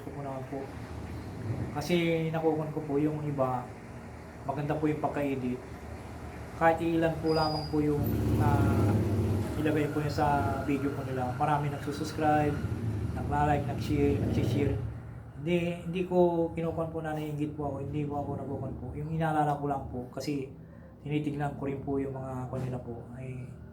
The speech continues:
parang may galing kaliwa yung iba. Hindi po ako naninira po dito. May galing iba, kaliwa. Ah,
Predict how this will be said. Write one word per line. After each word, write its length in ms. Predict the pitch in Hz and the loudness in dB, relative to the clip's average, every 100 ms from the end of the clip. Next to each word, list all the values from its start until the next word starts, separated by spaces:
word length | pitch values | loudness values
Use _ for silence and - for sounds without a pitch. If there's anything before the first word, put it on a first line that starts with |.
| - - - - - - | -16 -16 -18 -20 -20 -12
parang 320 | - 139 135 135 | 0 2 2 -4
may 80 | |
galing 320 | 131 131 131 131 | 0 0 0 -2
kaliwa 360 | 131 131 131 | 0 0 0
yung 360 | 127 127 127 127 | -2 -4 -6 -6
iba. 320 | 127 127 123 - 147 | -6 -6 -6 -8 -4
Hindi 120 | 160 | -4
po 120 | 160 | -2
ako 120 | - 147 | -2 -2
naninira 400 | 143 135 135 131 | -2 -6 -8 -6
po 80 | 131 | -4
dito. 360 | 127 120 123 110 - - - - - | -6 -6 -10 -10 -14 -16 -18 -20 -14
May 80 | 120 117 | -12 -4
galing 640 | 123 127 127 127 127 135 | -4 -2 -4 -6 -6 -6
iba, 400 | 123 127 123 120 - | -6 -4 -4 -8 -10
kaliwa. 460 | 120 120 120 120 117 - - - - - - - - - 831 831 831 | -8 -6 -6 -10 -14 -16 -18 -18 -18 -18 -16 -16 -16 -16 -12 -12 -10
Ah, 640 | - - 240 - 807 - | -8 -8 -8 -6 -6 -8